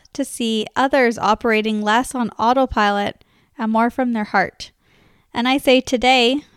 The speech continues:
because I'd like you to focus on just today. It's simply one conscious day at a time. It can be much less overwhelming when you're just focusing on what's in front of you.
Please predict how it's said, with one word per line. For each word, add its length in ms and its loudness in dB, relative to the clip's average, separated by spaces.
because 320 -2
I'd 160 2
like 240 0
you 80 2
to 140 2
focus 420 -2
on 300 0
just 300 -4
today. 460 -2
It's 420 -4
simply 640 0
one 540 0
conscious 520 -2
day 280 0
at 160 -2
a 40 -6
time. 460 -6
It 120 -8
can 160 -2
be 160 -2
much 500 -2
less 320 -2
overwhelming 800 -2
when 180 -4
you're 220 -2
just 300 -8
focusing 600 -4
on 260 -4
what's 260 -4
in 100 -6
front 260 -4
of 120 -8
you. 240 -8